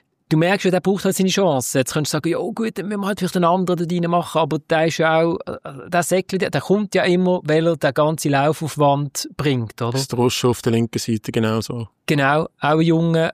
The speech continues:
Speaker 1: ähm, wo vielleicht auch, genau, ein anderer Trainer nicht wird bringen. Und ich, es gibt ja dann immer so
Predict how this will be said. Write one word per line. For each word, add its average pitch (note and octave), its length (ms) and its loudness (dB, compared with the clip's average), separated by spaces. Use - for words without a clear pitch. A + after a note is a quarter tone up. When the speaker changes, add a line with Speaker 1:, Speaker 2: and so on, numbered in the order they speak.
Speaker 1:
ähm, C#3 340 2
wo C3+ 80 4
vielleicht C#3 260 -4
auch, D3 480 2
genau, C3 300 0
ein D3 100 2
anderer C#3+ 240 0
Trainer C#3 240 0
nicht D3+ 140 0
wird E3 120 -2
bringen. E3 400 0
Und D3+ 520 2
ich, - 160 -4
es - 100 -8
gibt F3 120 2
ja F#3 80 6
dann F3 100 4
immer F3+ 120 4
so F3 140 2